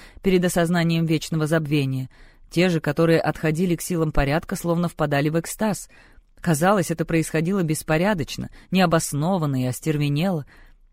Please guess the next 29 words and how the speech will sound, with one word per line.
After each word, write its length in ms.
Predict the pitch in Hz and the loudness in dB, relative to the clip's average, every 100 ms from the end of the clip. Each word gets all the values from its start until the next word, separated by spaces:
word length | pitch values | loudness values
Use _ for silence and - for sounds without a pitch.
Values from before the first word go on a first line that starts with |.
| - | 0
Перед 240 | 214 220 | 2 2
нами 220 | 196 240 240 | 4 4 4
был 200 | 220 220 | 4 4
не 140 | 214 | 2
тот 220 | 202 254 | 2 0
загробный 440 | 233 233 233 190 196 | 2 0 0 2 2
мир, 200 | 180 139 | 2 0
о 60 | |
котором 340 | 160 156 151 147 | -2 0 0 0
говорили 360 | 156 165 175 | 2 2 2
в 80 | 165 | 0
Неманской 420 | 180 156 147 180 | 0 -2 -4 -6
церкви, 460 | - 180 127 120 104 - - - | -4 -4 -4 -6 -12 -12 -20 -8
когда 260 | 165 180 | 0 2
нравственная 580 | 175 196 - 160 160 156 | 4 2 0 -2 0 0
жизнь 280 | 147 214 170 | 0 -2 -2
открывала 460 | 165 - 165 170 160 | -8 -4 0 2 2
двери 280 | 151 196 156 | 2 0 0
на 60 | |
небеса. 500 | 160 165 185 - 110 - - - - - | 0 -2 -2 -4 -6 -8 -20 -20 -20 -6
Эти 220 | 147 143 | -4 -2
души 280 | 151 202 - | -2 -2 0
были 180 | 175 170 | 0 0
все 160 | - 165 | 0 0
равно, 240 | 151 180 | 0 -2
что 220 | 185 - | -2 -6
корм 400 | - - 254 226 | -6 0 2 4
в 40 | 127 | 2
воде, 360 | 123 113 104 | -2 -2 -8